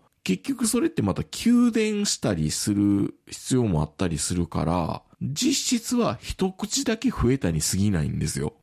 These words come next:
ハブって言ってるくせにね。<laughs> で、本当にもっといっぱいつなげたかったらドッキングステーションみたいなもんになって八千九千円して、しかもそれ外部電源いるみたいなやつになっちゃうんですよね。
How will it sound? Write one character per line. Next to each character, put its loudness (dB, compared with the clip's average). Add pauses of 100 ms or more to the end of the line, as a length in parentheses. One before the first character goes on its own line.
(120)
ハ -2
ブ 2
っ 2
て -6
言 2
っ -6
て -2
る 2
く -6
せ 0
に 2
ね。 2 (160)
<laughs> -20
で、 0 (140)
本 2 (140)
当 4
に 2
も 2
っ -6
と 0
い 4
っ -2
ぱ -2
い 0
つ -2
な 2
げ -2
た -2
か 0
っ -6
た 0
ら 2
ド 0
ッ -8
キ -2
ン 4
グ 4
ス -2
テ 2
ー 2
シ 0
ョ 0
ン 0
み 2
た 0
い 2
な 2
も 4
ん 2
に 0
な 0
っ -8
て -6
八 0
千 0
九 0
千 0
円 4
し -2
て、 -2
し -6
か 2
も 0
そ -2
れ -2
外 0
部 2
電 0
源 -2
い 0
る 4
み 2
た -4
い -10
な -6
や -4
つ -8
に -4
な -2
っ -6
ち -12
ゃ -4
う -8
ん -12
で -14
す -14
よ -10
ね。 -8